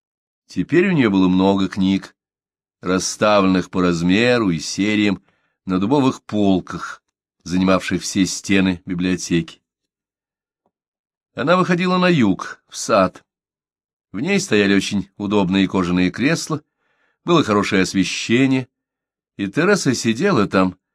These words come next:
и читала вечерами или в холодные дни. В солнечные же дни она выходила в сад, устраивалась в одном из шезлонгов под навесом у бассейна.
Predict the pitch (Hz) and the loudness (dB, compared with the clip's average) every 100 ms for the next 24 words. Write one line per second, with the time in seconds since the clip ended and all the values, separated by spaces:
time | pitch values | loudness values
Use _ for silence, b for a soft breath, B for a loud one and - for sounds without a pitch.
0 | _ - 233 - 196 - 120 107 98 95 | _ -6 -6 -2 -4 0 2 4 4 4
1 | 95 95 - 98 123 190 175 165 - 90 | 4 2 0 -2 0 2 2 0 -2 -4
2 | 87 - 92 131 120 98 87 78 85 85 | -4 -4 -4 -4 -2 -2 -2 0 -2 -2
3 | - _ _ _ _ _ _ _ _ _ | -8 _ _ _ _ _ _ _ _ _
4 | _ _ - - 202 233 196 139 - 110 | _ _ -16 -4 0 2 2 0 2 2
5 | 104 92 98 85 95 90 92 143 208 175 | 4 2 2 2 2 4 4 0 -4 -2
6 | 139 190 170 - - 90 90 90 _ _ | -2 -2 -4 -4 -2 2 2 0 _ _
7 | _ _ _ _ _ 95 98 - 123 123 | _ _ _ _ _ -6 -6 -2 2 4
8 | 117 113 - 110 110 110 104 - 104 92 | 4 2 0 0 0 0 -2 -2 0 0
9 | 95 117 127 120 120 - - 107 117 120 | 0 0 0 -2 -8 -12 -12 -6 -2 0
10 | 113 - 113 107 101 - 113 110 104 | -2 -4 -4 -2 -4 -2 0 2 -2